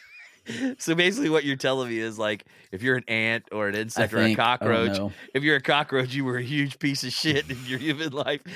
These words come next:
Speaker 1: They were like, "You know what, man? This is where you're gonna come back." And all of a sudden you're, like, walking around like, "What the fuck?"
Speaker 2: Yeah.
Speaker 1: But you don't remember.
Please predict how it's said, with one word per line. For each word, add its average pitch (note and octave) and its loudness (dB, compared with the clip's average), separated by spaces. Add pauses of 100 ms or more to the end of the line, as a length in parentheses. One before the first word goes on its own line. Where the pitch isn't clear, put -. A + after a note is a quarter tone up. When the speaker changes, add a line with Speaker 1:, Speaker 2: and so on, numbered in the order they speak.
(160)
Speaker 1:
They D3 2
were C#3+ 4
like, B2 4 (200)
"You F3+ -8
know G#3 6
what, G#3 4
man? G#3+ 2
This E3+ -4
is A#2+ -8
where G#2 -4
you're B2+ 6
gonna A2 2
come G2+ -2
back." F#2+ -2
And G#2 2
all G2 0
of G#2 -4
a - -12
sudden G#2+ -10
you're, G#2+ -6
like, G2+ -4
walking G2+ -6
around G2 -8
like, F2 -12
"What A2+ -12
the G2+ -14
fuck?" A2 -8 (220)
Speaker 2:
Yeah. F#2 0 (240)
Speaker 1:
But A#2 -8
you D#3 4
don't D#3+ 4
remember. B2+ 0